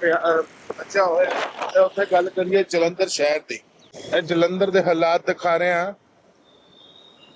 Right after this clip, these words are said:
ਸੰਘਣੀ ਧੁੰਦ ਦਾ ਹਾਲਾਤ ਕੀ ਹੈ, ਲੋਕਾਂ ਨੂੰ ਜਗਬਾਣੀ ਪੰਜਾਬ ਕੇਸਰੀ ਵੱਲੋਂ ਅਪੀਲ ਕੀਤੀ ਜਾਂਦੀ ਹੈ, ਜੋ ਸੜਕਾਂ ਤੇ ਚੱਲਣਾ ਹੈ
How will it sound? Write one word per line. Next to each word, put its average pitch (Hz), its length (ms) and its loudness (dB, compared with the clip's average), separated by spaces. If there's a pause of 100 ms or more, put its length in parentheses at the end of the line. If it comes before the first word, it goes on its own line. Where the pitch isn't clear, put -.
(440)
ਸੰਘਣੀ 220 420 0
ਧੁੰਦ 185 360 -2
ਦਾ 156 260 -2 (520)
ਹਾਲਾਤ 160 380 2
ਕੀ 185 280 0
ਹੈ, 170 220 2 (400)
ਲੋਕਾਂ 175 360 6
ਨੂੰ 196 240 -6
ਜਗਬਾਣੀ 170 440 -2
ਪੰਜਾਬ 165 380 0
ਕੇਸਰੀ 175 340 -4
ਵੱਲੋਂ 175 160 4
ਅਪੀਲ 190 280 -2
ਕੀਤੀ 175 300 -2
ਜਾਂਦੀ 156 400 2
ਹੈ, 147 200 2 (1500)
ਜੋ 196 160 2
ਸੜਕਾਂ 196 400 0
ਤੇ 202 100 -6
ਚੱਲਣਾ 185 320 -2
ਹੈ 170 200 -6